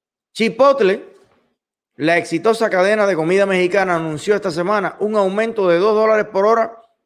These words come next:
en su salario mínimo. Un empleado de los más de dos mil setecientos restaurantes de burritos ganará por lo menos quince dólares la hora. Quince dólares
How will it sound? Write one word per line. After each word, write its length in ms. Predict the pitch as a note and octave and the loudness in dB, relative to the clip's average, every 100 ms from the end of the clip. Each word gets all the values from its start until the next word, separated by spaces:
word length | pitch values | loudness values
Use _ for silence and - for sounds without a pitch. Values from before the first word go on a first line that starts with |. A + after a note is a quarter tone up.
| - | -6
en 200 | G3 F#3+ | -4 -2
su 100 | F#3 | -2
salario 380 | F3 F#3+ G3+ G3 | 0 2 2 2
mínimo. 400 | A3+ G3 A#2+ - _ _ _ _ _ _ _ _ _ | -2 -6 -10 -18 _ _ _ _ _ _ _ _ _
Un 200 | F3 F#3+ | -2 0
empleado 680 | F#3 E3+ - G3 G3+ G3 F3+ | 0 -4 0 2 2 2 2
de 100 | D#3+ | 0
los 140 | D3 | 0
más 240 | C#3+ F#3+ E3+ | -2 -2 0
de 380 | F3+ F3+ - _ | -4 -4 -20 _
dos 300 | C#3+ E3+ D#3+ | -2 0 0
mil 360 | D3 F#3+ A3+ G#3 | -2 -2 -2 -4
setecientos 720 | G3 E3 - F3+ G#3+ A3 F#3+ | -4 -4 -6 -2 -2 -2 -2
restaurantes 680 | F3 E3+ D#3 F#3 G#3+ F3+ E3+ | -2 0 0 0 0 -2 -2
de 60 | D#3+ | 0
burritos 560 | D3+ E3 A#3+ - F#3 | -2 -2 -2 -2 -2
ganará 360 | D3+ D3 F3+ G3+ | 0 0 0 0
por 120 | F#3 | -2
lo 120 | F3 | -2
menos 300 | G#3 A#3+ G#3+ - | -2 -4 -4 -6
quince 460 | D#4+ E4 D4 - G#3+ | -2 -2 -2 -2 0
dólares 400 | C#4 C#4 A#3 E3+ | 2 2 0 2
la 140 | D#3 | 0
hora. 260 | C#3+ A#2+ - _ _ _ _ _ _ _ _ _ _ _ _ _ _ _ _ _ _ _ _ | -2 -6 -14 _ _ _ _ _ _ _ _ _ _ _ _ _ _ _ _ _ _ _ _
Quince 720 | G3+ A#3+ A#3+ - A3+ - - - | -6 -4 -4 -6 -10 -10 -18 -18
dólares 580 | A#2+ E3 F3 E3 E3 | 0 2 2 -2 -6